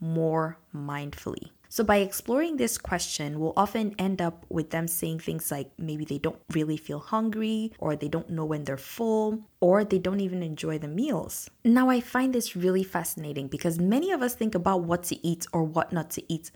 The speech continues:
a lot throughout the day, yet we still struggle with eating. In fact, a study that was conducted in twenty thirteen found that on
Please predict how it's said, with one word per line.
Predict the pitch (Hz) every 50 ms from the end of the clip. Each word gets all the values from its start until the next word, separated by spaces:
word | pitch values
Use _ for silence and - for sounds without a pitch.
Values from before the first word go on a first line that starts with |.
| _ -
a | 147 151
lot | 147 147 143 139 135 135 139 135 - - - - - - _ _
throughout | - - - 190 165 147 - -
the | - 139
day, | - - 147 - - - _ -
yet | 185 170 175 180 190 208 214 220 - - - -
we | 175 180
still | 175 175 - - - - 180 170 170 170 170
struggle | 170 - - - - - - 160 156 156 - 165 160
with | 160 147 143 - - -
eating. | - 277 302 - 190 147 131 143 - -
In | 226 214
fact, | 208 - - 220 226 220 220 - - - _
a | - 202 202 196 190 185
study | 185 - - - 240 247 285
that | 285 - 220 190
was | 190 185 185 -
conducted | - 190 185 165 175 180 180 - 196 185
in | 175 165
twenty | 160 - - - 180 180 180
thirteen | 180 - 165 151 - - - - 302 277 214 170 160 156 165 170 - - -
found | - - 208 196 202 196 185
that | 170 156 151 151 - -
on | 175 165 160